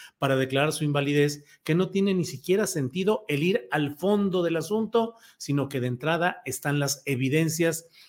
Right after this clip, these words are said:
de ese desaseo y esa invalidación que debe,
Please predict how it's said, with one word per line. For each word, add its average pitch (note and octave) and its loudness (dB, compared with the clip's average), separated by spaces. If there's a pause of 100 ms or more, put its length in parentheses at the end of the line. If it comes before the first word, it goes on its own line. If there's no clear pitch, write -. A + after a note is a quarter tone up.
(120)
de B2+ 4
ese C3 2
desaseo D#3+ 4 (260)
y C3 4
esa C3 2
invalidación A#2 -2
que A#2+ 0
debe, A#2+ 0